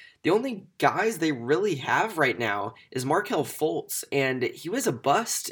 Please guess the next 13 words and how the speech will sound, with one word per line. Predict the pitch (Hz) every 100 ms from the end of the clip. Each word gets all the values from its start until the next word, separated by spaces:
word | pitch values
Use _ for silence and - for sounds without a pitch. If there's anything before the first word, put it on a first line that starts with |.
| -
in | 139
his | 127 175 180
draft, | - 107 127 147
and, | 131 120
you | - 147
know, | 139
he's | 165 156
developing | 135 135 185 214 147
better, | 123 127 135
but | 147 147
he's | 165 175
not | 196 208 -
gonna | 214 208 190